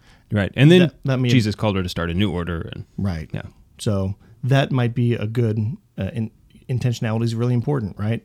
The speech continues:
Speaker 2: Like,
Speaker 1: Yeah.
Speaker 2: if you're just, uh, just, if you're called to the exalted vocation of holy matrimony, then, you know, there actually, there's a huge book also written by Joan Carroll Cruz.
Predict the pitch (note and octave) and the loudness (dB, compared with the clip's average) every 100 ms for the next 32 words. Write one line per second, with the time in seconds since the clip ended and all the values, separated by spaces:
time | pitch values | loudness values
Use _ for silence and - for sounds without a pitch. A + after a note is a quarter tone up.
0 | - G#2 E2 C3+ A#2+ C3 B2+ A#2 - - | 2 2 2 -2 0 2 2 2 0 -14
1 | - _ - G#2 G2+ G2 G2 _ _ _ | -20 _ -4 0 0 0 -4 _ _ _
2 | _ - A#2+ F#2 E2+ - - - - - | _ -14 -10 -10 -10 -14 -20 -20 -20 -8
3 | B2 C3+ C3 D3+ C3+ B2 A#2+ A#2 A2 A2 | -2 -2 2 0 2 0 0 0 0 -2
4 | A2+ A2 A2+ F#2 G#2 G#2 A#2 - G2 F2 | -2 0 -2 -2 -2 0 0 0 -4 -4
5 | F2 A2 _ - - _ - - - A2 | -6 -6 _ -20 -20 _ -20 -14 -4 0
6 | G#2+ G#2+ G2+ G2 - _ _ _ - G#2+ | 2 2 0 -2 -10 _ _ _ -6 -2
7 | G2 F#2 F2+ - B2+ A2+ C3 D#3+ - C3+ | -2 -2 -6 -8 -8 0 2 2 0 0
8 | A#2+ A#2 - - G#3 C#3+ E3 E3 A2+ A2+ | 0 -2 -4 2 4 6 4 2 -4 -2
9 | D3 D3 D3+ C#3+ D3 D#3 D#3+ F3+ F#3+ F#3+ | 0 0 2 2 2 2 2 2 0 0
10 | D3+ C#3 F3+ - | 0 0 -4 -10